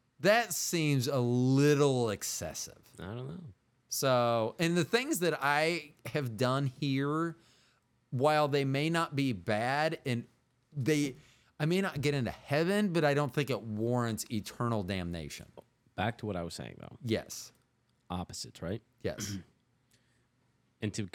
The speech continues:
Speaker 2: to be considered a good Jew,
Speaker 1: Yes.
Speaker 2: in quotations, the, uh, <clears throat> like, the Orthodox, the black hats, they will spend their entire lives going and studying Torah and arguing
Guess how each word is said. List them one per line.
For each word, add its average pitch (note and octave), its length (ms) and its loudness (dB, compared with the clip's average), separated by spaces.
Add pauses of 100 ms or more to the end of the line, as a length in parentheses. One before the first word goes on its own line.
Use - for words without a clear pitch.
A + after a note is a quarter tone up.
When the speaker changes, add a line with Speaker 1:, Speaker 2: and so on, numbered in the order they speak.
(160)
Speaker 2:
to A2+ 100 -2
be A2 80 -2
considered A#2 440 -4
a F#2+ 140 -4
good G2 480 -2
Jew, - 380 -10 (440)
Speaker 1:
Yes. F#2 300 -6
Speaker 2:
in F2 80 -12
quotations, - 640 -12 (400)
the, E2+ 160 -8
uh, D#2+ 240 -8 (220)
<clears throat> - 320 0 (920)
like, G#2+ 220 -6
the F#2 140 -8
Orthodox, F2+ 560 -6
the - 120 -10
black D#2+ 340 -10
hats, - 500 -12 (1500)
they F2+ 220 -2
will B2+ 120 -2
spend F2+ 340 -6
their E2 100 -4
entire F2 520 -6
lives D2 440 -10
going E2 380 -8
and D2+ 120 -12
studying D2 640 -8
Torah C#2 400 -8
and F#2 120 -8 (160)
arguing F2 580 -6